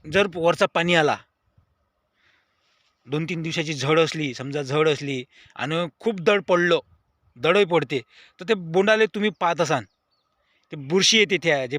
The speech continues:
पाकळी तशीच राहते चिपकून जर पाणी आला तर. जर ऊन नाही तपली, ढगाळ वातावरण असलं,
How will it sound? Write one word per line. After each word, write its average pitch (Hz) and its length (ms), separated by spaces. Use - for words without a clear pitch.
पाकळी 208 280
तशीच 214 220
राहते 190 220
चिपकून 165 520
जर 151 140
पाणी 160 260
आला 127 200
तर. 104 140
जर 185 180
ऊन 214 260
नाही 208 260
तपली, 196 440
ढगाळ 165 320
वातावरण 185 400
असलं, 180 340